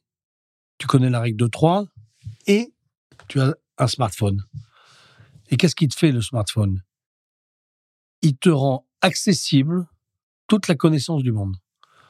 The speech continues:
Donc, si t'as envie de devenir, euh, ce que tu veux, eh ben, tu prends ton smartphone. Et faut remonter en arrière très loin. Au Moyen-Âge, il y avait que des moines qui recopiaient des,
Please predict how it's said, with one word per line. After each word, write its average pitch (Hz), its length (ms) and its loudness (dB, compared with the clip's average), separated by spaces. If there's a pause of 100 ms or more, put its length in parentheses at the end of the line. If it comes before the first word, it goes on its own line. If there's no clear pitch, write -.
(240)
Donc, 127 160 2
si 214 180 0
t'as 196 120 2
envie 151 560 0 (1160)
de 123 100 2
devenir, 123 640 2
euh, 104 600 -4
ce - 80 -10
que 208 100 4
tu 135 140 0
veux, 180 280 -2 (1160)
eh 135 80 2
ben, 135 140 4
tu 165 120 -4
prends 185 160 -2
ton 139 140 0
smartphone. 110 440 0
Et 123 100 -2
faut 160 140 0
remonter 170 300 2
en 165 100 2
arrière 156 280 0
très 170 120 -2
loin. 214 160 0
Au 170 40 2
Moyen-Âge, 156 580 0 (520)
il 131 60 0
y - 20 2
avait 123 200 2
que 165 140 2
des 139 180 2
moines 180 460 0
qui 139 160 -10
recopiaient 139 520 0
des, 117 500 -2